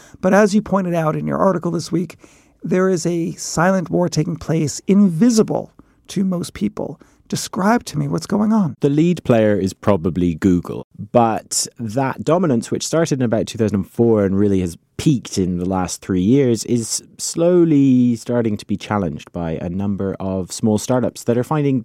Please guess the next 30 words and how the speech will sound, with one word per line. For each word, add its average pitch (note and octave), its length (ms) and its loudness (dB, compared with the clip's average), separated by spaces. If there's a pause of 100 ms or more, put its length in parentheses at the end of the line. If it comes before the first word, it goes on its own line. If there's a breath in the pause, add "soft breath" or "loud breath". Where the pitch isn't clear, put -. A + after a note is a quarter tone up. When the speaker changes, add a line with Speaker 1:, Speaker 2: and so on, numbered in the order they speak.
Speaker 2:
different D3+ 340 0
and A2 240 2
new A2+ 180 4
ways G2+ 460 0
to F#2 100 -10
gather F#2+ 300 -2
the F2+ 100 -6
data F2+ 320 -4
that's - 240 -12
needed F#2+ 400 0
to - 80 -8
build D2 300 -4
a - 40 -8
modern C2+ 360 -6
map. - 200 -10 (240)
Speaker 1:
So G#3+ 220 4
how B3 640 2
do G3 180 2
small F#3 600 0
startups F#3+ 600 -2
compete F#3+ 500 -4
with F#3 220 -2
this - 220 -4 (300)
behemoth? F#3+ 680 2 (120)
Speaker 2:
A B2 80 6
really E3 220 6
good D#3 140 4
example A2+ 420 2
is E2+ 120 -2
Mapbox, - 800 -2